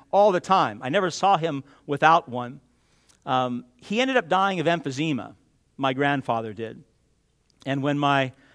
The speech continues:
grandfather was in the hospital, the last time my dad went to go see him,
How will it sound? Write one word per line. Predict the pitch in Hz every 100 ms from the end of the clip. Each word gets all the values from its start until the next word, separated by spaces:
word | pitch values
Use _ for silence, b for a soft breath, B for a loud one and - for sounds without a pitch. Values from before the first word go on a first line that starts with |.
| b
grandfather | 160 180 175 160
was | 151
in | 151
the | 147 -
hospital, | - 160 165 156 139
the | 131
last | 147 165
time | - 160
my | 151
dad | 139 147 151
went | 143 135
to |
go | 127 113
see | - 214
him, | 143